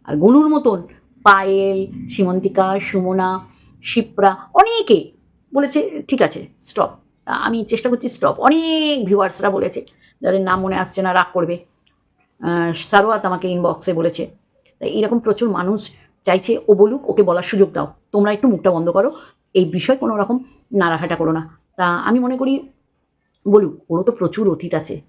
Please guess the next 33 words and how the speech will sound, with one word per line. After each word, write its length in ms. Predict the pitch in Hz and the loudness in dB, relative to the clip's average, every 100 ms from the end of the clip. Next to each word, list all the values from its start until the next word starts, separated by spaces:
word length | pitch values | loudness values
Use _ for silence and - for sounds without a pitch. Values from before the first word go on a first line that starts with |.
| _ | _
তা 60 | 135 | -10
সেইগুলো 340 | 160 165 240 | -6 -2 -2
নাড়াঘাটা 400 | 254 226 226 220 | 0 -2 -2 -4
দিলে 320 | 208 208 214 | 0 -2 -2
ও 320 | 277 226 208 | -12 -18 -10
প্রবলেমে 400 | 208 202 190 185 | -2 2 2 0
পড়ে 180 | 190 180 | -2 -2
যাবে। 180 | 175 170 - _ _ _ - | -2 -4 -10 _ _ _ 4
প্রচুর 440 | 233 233 311 359 | 4 6 0 2
এমএসএলদের 460 | 320 285 285 285 277 | 0 2 2 2 0
নিয়ে 200 | 262 262 | 0 -2
প্রচুর 500 | 226 208 262 302 294 | 0 0 0 -2 0
বক্তব্য 380 | 226 - 226 | -2 0 2
রেখেছিল, 440 | 214 208 - 160 - - _ _ _ _ _ _ _ _ _ _ | 2 0 -4 -6 -6 -10 _ _ _ _ _ _ _ _ _ _
ও 280 | 254 247 247 - | 0 2 0 -2
কখনো 500 | 220 - - 302 302 | -4 -4 0 2 2
বাজে 300 | 185 - 196 | 0 -2 -4
কিছু 340 | - - 185 | -8 -12 -4
বলে 180 | 202 180 | 0 0
না, 180 | 185 254 | -2 -10
কিন্তু 180 | - 233 | -8 -2
বডি, 320 | 196 180 196 208 - - - | 2 2 0 -2 -8 -20 0
বডি 180 | 190 190 | 2 2
শেমিং 240 | 196 202 | 0 0
করেছে, 380 | 202 185 190 190 | 0 0 -2 -2
মেয়ে 220 | 185 196 | -2 -2
হয়ে 280 | 196 202 202 | 2 0 0
মেয়েদের, 380 | 196 190 190 196 190 _ _ - | -2 -2 4 4 4 _ _ -8
আহ, 260 | 175 165 165 160 | -2 0 0 -2
বক্ষ 220 | 180 226 | 4 4
যুগল 320 | 190 185 202 | 6 4 4
নিয়ে 160 | 202 190 | 2 0
বলেছে। 400 | 160 160 165 | -2 -4 -8